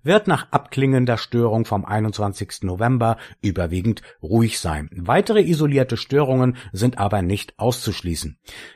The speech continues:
Die Wahrscheinlichkeit für M-Flares ist auf vierzig Prozent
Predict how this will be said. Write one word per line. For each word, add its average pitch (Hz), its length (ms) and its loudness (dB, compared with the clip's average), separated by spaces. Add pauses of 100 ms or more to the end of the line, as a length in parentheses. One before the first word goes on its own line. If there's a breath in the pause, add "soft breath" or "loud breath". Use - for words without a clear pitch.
Die 127 100 0
Wahrscheinlichkeit 139 720 2
für 120 180 0
M-Flares 175 640 2
ist - 300 -2
auf 127 260 0
vierzig 135 460 0
Prozent 101 440 -2